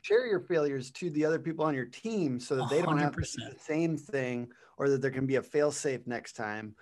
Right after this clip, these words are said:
Speaker 2: Yeah, dude. Like, how is it, how does that look to the rest of your staff if you're covering things up when they all know that it wasn't,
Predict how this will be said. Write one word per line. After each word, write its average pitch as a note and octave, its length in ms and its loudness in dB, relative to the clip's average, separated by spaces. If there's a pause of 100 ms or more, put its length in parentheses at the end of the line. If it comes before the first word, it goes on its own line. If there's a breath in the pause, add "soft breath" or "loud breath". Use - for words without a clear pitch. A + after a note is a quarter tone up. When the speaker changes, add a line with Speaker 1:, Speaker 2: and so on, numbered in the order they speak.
Speaker 2:
Yeah, C4 140 4
dude. G#3 320 4
Like, G#3 180 8
how B3+ 380 2
is A3+ 100 6
it, A#3 160 4
how A#3+ 200 2
does A#3 160 4
that G#3 160 4
look G3 200 4
to - 80 0
the E3+ 60 2
rest E3+ 260 4
of D#3+ 60 2
your D3 100 2
staff C3+ 400 6
if B2+ 180 -2
you're D#3 340 6
covering A#2+ 500 4
things A#2+ 260 2
up A#2+ 260 4
when B2+ 220 6
they C3+ 140 6
all C3 180 6
know B2 240 6
that A#2 160 -4
it A#2 140 -4
wasn't, A#2 400 0